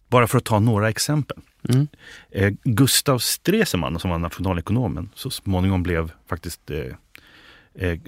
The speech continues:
Speaker 1: kansler i Tyskland under Weimarrepubliken. Han skrev en avhandling år nittonhundra om tillverkningsindustrin av flasköl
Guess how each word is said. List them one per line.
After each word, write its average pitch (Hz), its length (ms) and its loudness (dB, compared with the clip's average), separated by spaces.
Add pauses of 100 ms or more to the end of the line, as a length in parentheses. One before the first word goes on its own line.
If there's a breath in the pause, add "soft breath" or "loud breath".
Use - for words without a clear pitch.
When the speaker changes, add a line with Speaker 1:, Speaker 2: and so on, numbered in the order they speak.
(120)
Speaker 1:
kansler 123 600 2
i 85 80 -6
Tyskland 76 400 -4
under 76 140 -6
Weimarrepubliken. 92 800 -2
Han 151 200 6
skrev 82 380 -2
en 85 80 -4
avhandling 107 680 0 (200)
år 95 260 -2
nittonhundra 113 1000 0 (680 loud breath)
om 120 380 6
tillverkningsindustrin 90 960 -2
av 71 60 -6
flasköl - 1000 -4